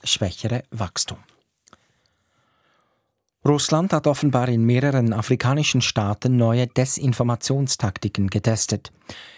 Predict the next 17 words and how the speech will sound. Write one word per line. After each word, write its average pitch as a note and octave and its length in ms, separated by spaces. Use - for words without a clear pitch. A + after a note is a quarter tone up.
Wie A#2+ 80
das B2 160
Unternehmen C#3 440
Facebook A2+ 520
mitteilt, G#2+ 500
hat A#2 140
es - 160
drei A2 380
russische B2 560
Netzwerke G#2+ 540
gesperrt, A#2+ 520
die C#3+ 60
unter C3+ 240
anderem C#3 400
in A#2+ 160
Mosambik, A2 720
Kamerun, B2 500